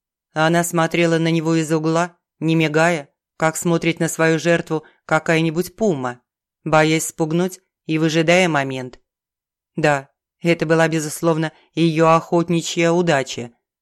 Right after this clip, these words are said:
которая пришла к ней в самый нужный момент. В последний раз они встречались больше года назад, да почти два. Никиту бросила жена, не просто жена,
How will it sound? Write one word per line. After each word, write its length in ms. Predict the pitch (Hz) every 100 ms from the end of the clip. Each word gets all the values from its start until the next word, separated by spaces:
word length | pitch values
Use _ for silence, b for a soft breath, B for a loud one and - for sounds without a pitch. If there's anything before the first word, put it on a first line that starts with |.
| _
которая 440 | 147 143 156 151
пришла 420 | 143 151 143 151 147
к 80 | 156
ней 320 | 151 151 b b -
в 80 |
самый 360 | - 170 175 190
нужный 380 | 175 156 147 151
момент. 580 | 147 139 117 113 107 - _ _ _ _ _ _ _ _ _ _ _ _ _ _ _ _
В 160 | - -
последний 520 | 180 180 196 190 202
раз 260 | 226 233
они 180 | 196 196
встречались 580 | - 190 196 226 208 170
больше 380 | 170 196 196 190
года 260 | 180 175
назад, 520 | 180 180 160 143 131 - _ _ _
да 120 | 147 151
почти 400 | 165 165 - 170
два. 360 | 147 151 156 _ _ _ _ _ _
Никиту 540 | 156 165 160 196 180 165
бросила 540 | 151 175 180 175 170
жена, 440 | 165 185 190 123 _ _ _ _ _
не 140 | 170 160
просто 360 | 160 165 170
жена, 400 | 156 160 143 131